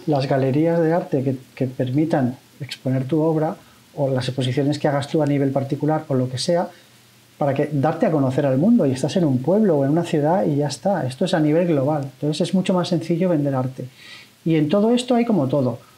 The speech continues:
La gente que oye los booms del dinero se meten aquí, marean un poco, intentan hacerse ricos, se dan cuenta de que no venden ni un euro porque no es tan sencillo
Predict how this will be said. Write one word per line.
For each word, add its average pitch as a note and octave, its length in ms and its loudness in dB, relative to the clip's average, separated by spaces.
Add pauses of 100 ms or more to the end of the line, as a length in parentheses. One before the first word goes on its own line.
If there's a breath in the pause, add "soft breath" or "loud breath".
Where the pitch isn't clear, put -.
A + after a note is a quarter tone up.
(180 loud breath)
La C#3 100 -2
gente E3+ 300 0
que G3 120 0
oye G3 160 2
los F#3 160 2
booms G3 260 2
del F#3 160 2
dinero G#3 320 2
se - 100 -2
meten D#3+ 300 2
aquí, A#3+ 420 2 (120)
marean D#3 440 2
un F3+ 120 2
poco, A#3+ 500 -2
intentan D#3+ 400 0
hacerse F#3 320 0
ricos, B3 480 0 (500)
se D#3 120 -4
dan E3 120 2
cuenta E3+ 260 0
de C#3 80 0
que D3 80 2
no D#3+ 80 2
venden D3+ 360 2
ni E3 100 2
un F3+ 100 2
euro G3 380 0 (220 loud breath)
porque C#3 180 -2
no C3+ 80 0
es C3+ 80 -4
tan D#3+ 140 0
sencillo G#3+ 480 0